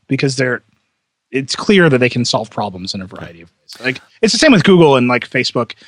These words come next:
You know, it's, th-, these are the highest end companies in the world. Like, if, if they can't figure it out, it's rarely because there's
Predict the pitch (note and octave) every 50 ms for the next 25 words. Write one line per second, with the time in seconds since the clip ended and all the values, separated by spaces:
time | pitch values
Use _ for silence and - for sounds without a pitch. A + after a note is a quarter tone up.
0 | - - - - F#3 F3 E3 D#3+ - D#3 D#3 C#3+ - - - - _ _ _ _
1 | _ _ _ _ _ _ _ _ _ _ - D#3+ - - D#3 F#3 G3+ F#3 G3+ G3
2 | F3 F3 D#3+ C3+ - - - E3 D3+ D3+ D3+ - - C3 C3+ - D3+ - - C3
3 | B2 A#2+ B2 A#2+ A2 B2 C3+ A2 - - A#2+ A#2+ A2+ G#2+ C3+ C3 - - _ _
4 | _ _ _ _ - D#3 D3 - C#3 B2+ D3 E3+ F#3 G3 G#3 G#3 - - - -
5 | F#3+ D3+ - - F#3+ D3+ D3 C#3 B2 A2+ A2 A#2+ C3+ C#3 - - B2+ B2+ C3 -
6 | C#3+ C#3 D3 E3+ F3 F#3 G3 F#3+ F3 D#3+ D#3+ D3+ - C3+ B2 A#2+ - - A#2+ A#2
7 | A2+ A2+ A2 - -